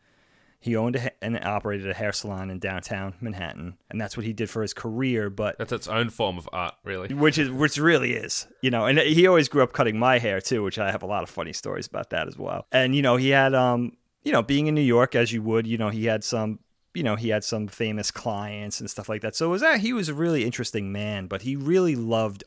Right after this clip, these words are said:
Speaker 1: art. That's really what made him tick. I always <laughs> tell people a funny story about him because he was never a big sports guy or anything like that, but he watched, you're familiar with Bob Ross?
Speaker 2: Mm. Yeah, the painter, yeah.
Speaker 1: The painter. He watched Bob Ross like it was a competitive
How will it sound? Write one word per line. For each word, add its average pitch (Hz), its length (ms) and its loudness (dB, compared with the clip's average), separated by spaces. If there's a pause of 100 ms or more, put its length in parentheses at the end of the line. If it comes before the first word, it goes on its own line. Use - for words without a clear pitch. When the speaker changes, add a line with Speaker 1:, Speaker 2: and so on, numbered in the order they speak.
Speaker 1:
art. 71 300 -6 (540)
That's 131 240 2
really 127 180 4
what 107 160 2
made 113 200 2
him 104 120 -4
tick. - 280 -2
I 113 100 4
always 143 220 4
<laughs> - 0 -
tell - 220 4
people 123 300 -2
a - 40 -2
funny 113 240 -2
story - 540 0
about 135 220 4
him 131 220 -2
because 120 300 -2 (420)
he 160 140 6
was 170 160 2
never 127 320 2
a 113 40 0
big 110 220 -2
sports - 480 -2
guy 82 300 -4
or - 40 -12
anything - 320 -12
like 87 180 -10
that, 87 220 -4
but 98 120 -4
he 117 160 -4
watched, 123 560 0 (480)
you're 127 160 2
familiar 127 340 2
with 120 160 0
Bob 110 240 2
Ross? 110 440 0 (200)
Speaker 2:
Mm. 123 140 -10 (320)
Yeah, 98 160 -2
the 92 240 -4
painter, 104 420 -2
yeah. 87 200 -2
Speaker 1:
The - 100 0
painter. 117 340 -4 (220)
He 175 260 2
watched 156 420 2
Bob 117 280 2
Ross 107 340 2
like 98 180 -6
it 104 40 -6
was 95 160 -6
a 95 40 -10
competitive 92 800 -8